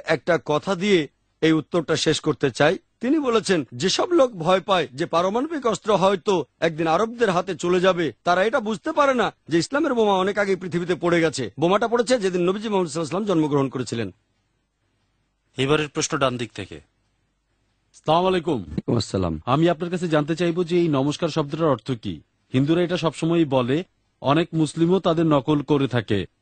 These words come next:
Speaker 2: কোনো হিন্দুর সাথে দেখা হলে তারা নমস্কার বলে অভিবাদন জানায়, তারা এর অর্থটা না জেনেই শব্দটা ব্যবহার করে। আমার জানা মতে এর অর্থটা হলো, "আমি আপনার সামনে নতজানু হচ্ছি।" আপনি এ ব্যাপারে কিছু বলবেন কি?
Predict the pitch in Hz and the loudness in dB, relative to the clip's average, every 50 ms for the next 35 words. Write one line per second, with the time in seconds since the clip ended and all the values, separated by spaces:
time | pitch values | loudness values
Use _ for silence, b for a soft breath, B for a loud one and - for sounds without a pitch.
0 | _ _ - - 143 156 156 156 160 156 170 151 170 175 160 185 185 170 147 147 | _ _ -2 0 2 2 4 2 2 0 0 0 -2 -2 0 0 -2 0 0 0
1 | 139 - 180 170 160 170 180 175 170 165 156 143 135 139 131 - 160 156 151 160 | 0 2 2 2 2 0 0 0 0 2 2 2 0 0 -2 -2 -2 0 2 2
2 | 156 135 127 135 143 135 135 151 143 135 127 110 95 95 98 92 - - 147 160 | 2 2 2 0 0 2 2 0 0 2 0 0 -2 -2 -4 0 0 2 2 2
3 | 151 151 175 170 - 147 143 139 - 165 143 170 151 143 135 135 131 156 151 170 | 2 0 0 0 0 0 -2 -2 -2 -2 -2 0 2 2 2 2 2 0 0 0
4 | 180 185 165 143 - 147 135 139 160 156 151 135 139 139 131 139 135 143 143 123 | 0 0 -2 -4 -4 -4 -2 0 0 0 2 2 2 2 2 2 2 2 0 2
5 | 139 127 110 104 90 - _ - - 135 143 160 165 143 156 147 147 160 160 170 | 0 0 0 0 -4 -6 _ -8 -4 -2 0 0 0 0 0 -2 0 0 0 -2
6 | 170 170 - 196 170 135 127 135 _ _ _ _ - 147 151 156 151 147 - 175 | -2 -2 0 2 2 2 0 -2 _ _ _ _ 0 2 2 4 2 2 0 -4
7 | 156 180 165 139 170 165 160 139 131 - _ _ _ - - - 151 165 170 160 | -4 -4 -2 -2 0 0 0 0 -2 -4 _ _ _ 0 2 2 4 4 2 2
8 | - - 180 165 - 180 180 190 185 160 143 131 - 160 147 165 160 170 175 151 | 0 0 -4 -2 0 0 0 0 2 2 0 0 0 0 2 2 2 2 2 2
9 | 143 147 135 - - - 143 120 92 - _ _ _ _ _ - 120 135 135 135 | 0 0 -2 -2 -2 0 0 0 -2 -4 _ _ _ _ _ -2 -2 -2 -2 -2
10 | 151 160 180 185 185 180 - - 160 160 156 156 156 165 151 - - 175 170 165 | 0 2 2 2 2 0 -2 0 2 2 2 2 2 0 -2 0 -2 -2 0 2
11 | 165 170 170 165 - - 165 147 - - 160 147 143 147 139 131 143 147 160 151 | 2 2 2 0 0 -2 -4 -4 -2 -2 -2 0 2 0 2 2 0 0 0 0
12 | - 175 156 107 - | 0 0 0 0 -2